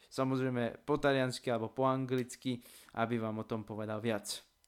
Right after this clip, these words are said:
Niektorí ľudia tieto jazyky klasifikujú ako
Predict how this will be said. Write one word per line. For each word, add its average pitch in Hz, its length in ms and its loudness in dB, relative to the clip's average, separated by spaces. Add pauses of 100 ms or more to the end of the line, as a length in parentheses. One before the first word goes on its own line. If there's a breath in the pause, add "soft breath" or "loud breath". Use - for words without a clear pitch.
(760 loud breath)
Niektorí 190 560 12
ľudia 196 240 8
tieto 170 320 4
jazyky 151 480 4
klasifikujú 135 960 0
ako 127 640 0